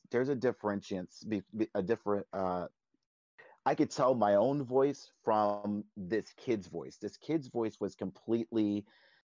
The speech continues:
uh, it was not almost a part of my head,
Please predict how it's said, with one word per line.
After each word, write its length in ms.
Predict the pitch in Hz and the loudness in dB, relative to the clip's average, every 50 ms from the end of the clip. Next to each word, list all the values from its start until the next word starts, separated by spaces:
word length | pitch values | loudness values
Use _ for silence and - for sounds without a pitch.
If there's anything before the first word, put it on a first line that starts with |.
| _ _ _ _ | _ _ _ _
uh, 280 | - 104 101 101 98 92 - | 0 2 4 6 4 4 2
it 140 | 107 98 90 | 0 -4 -4
was 320 | 101 95 117 117 98 101 | -2 0 0 0 0 -2
not 360 | 113 120 123 139 160 147 - _ | -2 0 2 2 2 0 -2 _
almost 400 | - 127 127 131 131 123 117 - - 104 | -4 -4 -2 -2 -2 -4 -6 -6 -6 -6
a 60 | 95 - _ - - - | -6 -6 _ -18 -10 -2
part 200 | 110 107 110 113 | 2 2 2 2
of 140 | 113 98 - | 2 -2 -2
my 180 | 101 98 95 87 | -4 -4 -4 -4
head, 420 | - - 104 98 98 107 117 120 | -6 -4 -2 0 0 0 0 -2